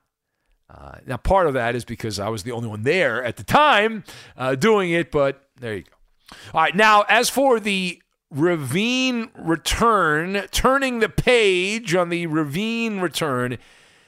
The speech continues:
it was quite the night back on Wednesday.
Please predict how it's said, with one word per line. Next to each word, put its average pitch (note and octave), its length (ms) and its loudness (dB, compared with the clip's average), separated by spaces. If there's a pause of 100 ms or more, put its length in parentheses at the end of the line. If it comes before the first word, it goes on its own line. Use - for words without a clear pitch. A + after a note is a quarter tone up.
(260)
it E3 240 -2
was F3 240 0
quite C4 600 -2 (160)
the G3+ 220 0
night F3+ 440 0 (600)
back F3+ 340 0
on D3+ 280 2
Wednesday. E3 500 -2